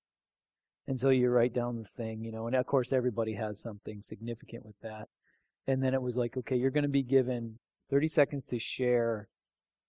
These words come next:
this thing with the other person. And we're gonna start in five seconds. The other person, do everything you can to not hear what they're saying. Go." And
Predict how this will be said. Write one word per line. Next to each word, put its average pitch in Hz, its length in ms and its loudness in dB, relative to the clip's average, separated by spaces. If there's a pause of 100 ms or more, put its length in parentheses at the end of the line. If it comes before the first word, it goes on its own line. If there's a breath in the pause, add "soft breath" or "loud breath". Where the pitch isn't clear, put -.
this 113 280 -2
thing 98 340 -8 (560)
with 113 180 -4 (100)
the 110 140 -2
other 95 220 -4
person. 160 400 2 (960)
And 120 140 -4
we're 120 80 -2
gonna 117 160 -4
start 127 260 2
in 117 80 -8
five 127 360 6
seconds. 147 600 0 (140)
The 123 140 2
other 147 180 4
person, 147 500 2
do 127 160 -2
everything 147 480 0
you 156 80 0
can 127 520 -2
to 135 80 -6
not 117 260 -2
hear 120 160 -2
what 113 120 -4
they're 113 140 -2
saying. 101 420 -10 (640)
Go." 110 340 2 (680)
And 139 380 4